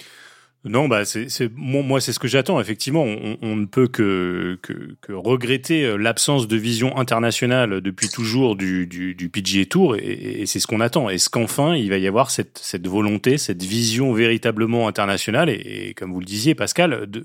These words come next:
l'avenir du golf dépend aussi de sa faculté à savoir créer de nouveaux business models. Là, globalement, le, le business model du P G A Tour, c'est le même depuis cinquante ans.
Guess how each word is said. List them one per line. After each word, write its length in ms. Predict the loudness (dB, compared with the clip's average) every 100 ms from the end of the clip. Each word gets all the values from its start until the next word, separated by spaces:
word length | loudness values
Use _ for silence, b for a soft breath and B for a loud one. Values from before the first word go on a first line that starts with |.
| -6
l'avenir 480 | 0 2 2 0 0
du 140 | 2
golf 400 | 4 4 2 -8 -12
dépend 480 | 0 0 4 4
aussi 360 | 4 2 0 0
de 120 | 0
sa 180 | 0 0
faculté 640 | 2 0 0 -4 0 2
à 320 | 4 2 2 -2 b b b b -12
savoir 400 | -6 0 0 0
créer 340 | 0 2 2
de 120 | 2
nouveaux 340 | 2 4 4 4
business 380 | 2 2 2
models. 300 | 2 4 4
Là, 80 | 4
globalement, 400 | 2 2 2 2
le, 100 | 2
le 280 | 0 -4 -6
business 360 | -4 -2 0 2
model 220 | 0 0
du 80 | -2
P 120 | 0
G 120 | 0
A 40 |
Tour, 160 | 2 0
c'est 140 | 2
le 60 | 2
même 340 | 4 4 2
depuis 260 | 0 -2 0
cinquante 380 | 0 0 0 2
ans. 160 | 0